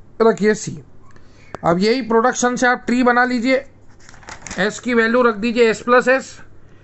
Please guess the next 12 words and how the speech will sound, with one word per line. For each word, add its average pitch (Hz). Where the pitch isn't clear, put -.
फिर 185
यस 202
में 247
रखिए 240
A, 233
फिर 226
यस 214
की 240
वैल्यू 233
यस 220
into 240
यस, 247